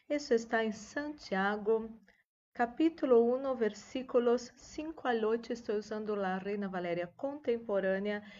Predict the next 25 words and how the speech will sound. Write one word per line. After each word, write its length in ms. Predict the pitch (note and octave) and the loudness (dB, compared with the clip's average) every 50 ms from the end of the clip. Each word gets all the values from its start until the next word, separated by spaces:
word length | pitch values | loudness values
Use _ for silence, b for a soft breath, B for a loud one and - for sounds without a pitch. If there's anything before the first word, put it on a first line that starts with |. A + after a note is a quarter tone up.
| B B B _ - | B B B _ -10
A 40 | - | -6
mim 140 | F3 F#3+ | -4 -2
me 160 | G3 G3 F#3 F#3 | -2 -2 -2 -2
pareceu 540 | - F3+ E3+ F3 F3+ E3+ - - F#3+ F3+ | -2 -2 -2 -2 -2 -4 -6 -4 -4 -2
melhor 480 | F3+ F#3 F#3+ G3 F#3+ - F3 E3 E3 D#3 | 0 -2 -2 -2 -4 -4 -4 -2 0 0
essa 260 | D3+ D#3+ - - E3 | -2 -2 -4 -8 -10
tradução, 680 | D#3 - D#3+ D#3 D#3+ E3 E3 E3 - - D#3 C#3+ - - - - - | -8 -6 -6 -4 -4 -4 -6 -6 -4 -4 -4 -4 -6 -10 -16 -10 -6
que 140 | - C4+ | -4 -4
disse 340 | C4 G3+ E3+ F3+ F3+ - - | -2 -2 -4 -4 -2 0 0
assim: 440 | G3 G3 G3+ - - A3 F3+ - B B B B B B B B B _ | 0 0 0 -2 -2 -2 -2 -2 B B B B B B B B B _
"Si 240 | - - - D4+ D4+ | -18 -2 6 10 10
alguno 560 | D4 D4 D4+ B3+ C4+ F4 G#4 A4 A4 G#4 F4 | 12 12 10 8 8 8 8 8 8 6 6
de 140 | C#4+ C#4 C#4 | 6 6 6
ustedes 720 | C4+ - - - - G3+ G3 G3 F#3 F3+ F#3+ F#3+ F#3+ - | 6 4 -2 0 4 6 6 6 6 6 4 4 4 2
requiere 800 | G3 F#3+ F#3+ G#3+ A#3+ C4 C#4 C4+ - - F#3+ F3 F3 F3 F#3 F#3+ | 0 0 2 4 4 4 4 2 2 2 4 6 6 6 6 4
de 140 | F3+ F3+ F3 | 4 4 0
sabiduría, 1000 | F3 - - A#3 G#3+ G#3 G#3+ A3 G3 A3+ A#3 A#3 A3 A#3+ C4 C#4+ D4+ D#4+ E4 D#4+ B B B B B B B _ _ | 0 2 2 2 2 2 0 0 2 2 4 4 2 2 4 6 6 6 6 4 B B B B B B B _ _
pídasela 720 | - F4+ G4+ G4+ D#4+ D#4 C#4+ C#4+ - B3+ A3+ A3+ A#3 A#3 | 10 12 12 12 12 8 6 8 6 8 10 12 10 10
a 60 | B3 | 10
Dios, 500 | A#3 A#3 C4 C#4 C4+ B3+ G3 F3+ - - - | 8 6 8 10 10 10 8 6 4 -2 -4
y 160 | - A3+ G#3 | 2 4 6
Él 280 | F#3 F#3 F#3+ A3 C#4+ D#4 | 8 8 6 4 2 0
se 240 | - - - A3 G#3 | 0 2 4 6 8
la 160 | G3 F#3+ F#3+ | 8 8 8
dará, 480 | F#3+ F#3+ F#3+ F#3 F#3 F3 E3 D3 C3+ | 10 10 10 10 10 8 8 6 4